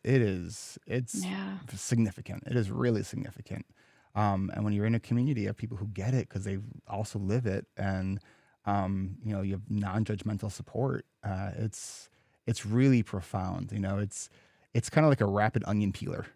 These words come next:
Speaker 1: right? Like, people come in for
Speaker 2: <laughs>
Speaker 1: one, like, "I just wanna get my, my planning and time management stuff figured out." And it's like,
Speaker 2: <laughs> Right.
Speaker 1: "Okay, like, that's
Speaker 2: Okay.
Speaker 1: okay. We'll, we'll, we'll work on that."
Speaker 2: <laughs> Yeah.
Speaker 1: Um, but keep,
Speaker 2: <laughs>
Speaker 1: keep an open mind 'cause there's way, like,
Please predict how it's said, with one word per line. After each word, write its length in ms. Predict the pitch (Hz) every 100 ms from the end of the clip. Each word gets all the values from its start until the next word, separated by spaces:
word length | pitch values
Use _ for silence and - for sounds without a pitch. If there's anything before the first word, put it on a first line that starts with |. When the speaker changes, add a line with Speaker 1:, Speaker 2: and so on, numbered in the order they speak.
| -
Speaker 1:
right? 180 | - 107
Like, 120 | 110
people 180 | 135 139
come 160 | 139 135
in 80 | 127
for 140 | 117
Speaker 2:
<laughs> 20 |
Speaker 1:
one, 180 | 117 123
like, 220 | 127 123 - -
"I 40 | -
just 140 | 233
wanna 160 | 196 156
get 120 | 131
my, 200 | 113 101 85
my 100 | 90
planning 380 | - 165 160 143
and 80 | -
time 160 | 156
management 300 | 156 147 135
stuff 140 | 135 131
figured 240 | 135 131
out." 220 | 127 131 101
And 60 |
it's 80 | 110
like, 140 | 113 - -
Speaker 2:
<laughs> 160 | - 294
Right. 340 | 220 196 185
Speaker 1:
"Okay, 60 | 247
like, 220 | 160 135
that's 280 | 135 175 285
Speaker 2:
Okay. 80 | 254
Speaker 1:
okay. 200 | 170 196 147 - -
We'll, 340 | 143 151 165 -
we'll, 240 | 202 220 -
we'll 180 | 214
work 180 | 220 202
on 100 | 156
that." 220 | 127 131 -
Speaker 2:
<laughs> 160 | - -
Yeah. 260 | 269 247
Speaker 1:
Um, 300 | 131 135 135 277
but 200 | 151 -
keep, 240 | 160 -
Speaker 2:
<laughs> 40 |
Speaker 1:
keep 200 | - 165
an 60 | 202
open 180 | 185 185
mind 320 | 202 156 131
'cause 200 | 139 123
there's 300 | 123 127 113 110
way, 680 | 110 113 120 127 127 127 123
like, 380 | - 123 107